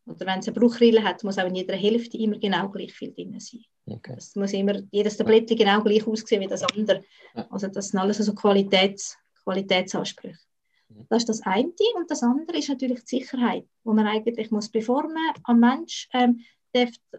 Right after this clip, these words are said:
Speaker 1: ähm, etwas ausprobieren, muss man zeigen, dass es, oder, äh, zumindest, zumindest Vermutung, ähm, haben, dass es ziem-, sicher ist.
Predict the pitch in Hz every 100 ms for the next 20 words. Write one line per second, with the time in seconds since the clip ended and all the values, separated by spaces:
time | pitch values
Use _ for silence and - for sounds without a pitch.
0 | - 240 233 233 240 240 302 - 320 277
1 | 269 269 269 233 220 233 233 233 220 208
2 | 240 240 233 233 _ _ _ 214 226 233
3 | _ _ _ 208 202 - _ _ _ _
4 | _ - 214 208 247 254 247 240 - _
5 | - 240 240 - 233 247 285 - 277 254
6 | - _ _ 233 233 233 220 - _ _
7 | 233 233 226 226 233 220 220 - - 247
8 | 233 - _ - 247 240 247 175 170 -
9 | -